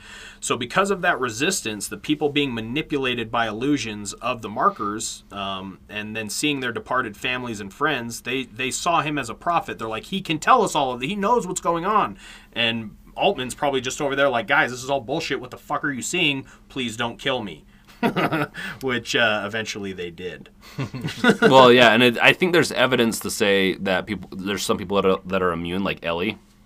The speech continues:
Speaker 1: Yeah, yeah, 'cause Ellie's not
Speaker 2: So
Speaker 1: even bothered at all with
Speaker 2: No.
Speaker 1: the, with the, uh, the whatever, the illusions. Um, so anyway, he's, he tried multiple times to sabotage,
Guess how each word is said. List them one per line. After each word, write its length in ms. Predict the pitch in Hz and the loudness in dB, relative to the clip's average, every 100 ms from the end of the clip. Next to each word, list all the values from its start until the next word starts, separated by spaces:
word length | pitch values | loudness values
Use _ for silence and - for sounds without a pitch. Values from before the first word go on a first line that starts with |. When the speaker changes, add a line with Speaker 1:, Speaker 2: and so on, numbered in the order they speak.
| - 135 | -18 0
Speaker 1:
Yeah, 260 | 165 254 | 2 2
yeah, 160 | 120 147 | 2 2
'cause 200 | 135 117 | 2 2
Ellie's 280 | 147 220 127 | 4 4 4
not 120 | 127 | 2
Speaker 2:
So 40 | 127 | 0
Speaker 1:
even 180 | 120 | -4
bothered 380 | 101 120 120 107 | -4 -2 -2 -2
at 100 | 98 | -4
all 400 | 95 147 - - - | -2 -2 -2 -8 -12
with 80 | 76 | -6
Speaker 2:
No. 300 | 76 110 98 | -4 -4 -8
Speaker 1:
the, 120 | 92 | -10
with 160 | 95 | -12
the, 80 | 107 87 - | -12 -18 -18
uh, 540 | 95 92 - 87 87 80 - | -18 -18 -16 -16 -16 -18 -20
the 120 | 90 85 - - - - - - | -20 -20 -20 -20 -20 -20 -20 -18
whatever, 460 | 101 101 95 82 80 - | -10 -6 -6 -10 -16 -16
the 100 | 90 | -14
illusions. 720 | 90 92 95 87 90 85 - - - - - - - - | -14 -12 -14 -16 -18 -16 -18 -16 -10 -8 -8 -10 -12 -10
Um, 360 | - 151 139 127 | 4 8 8 6
so 180 | - 202 | 4 4
anyway, 260 | 214 165 151 | 4 4 4
he's, 280 | 202 202 151 | 4 0 -2
he 180 | 202 | -4
tried 300 | - 208 175 | 2 6 6
multiple 340 | 135 170 160 151 | 4 -2 -4 -2
times 380 | 143 143 139 - | 0 0 -2 -4
to 100 | 113 | -6
sabotage, 1040 | - 139 135 127 143 131 131 131 127 - | -2 0 2 0 0 2 4 2 0 -6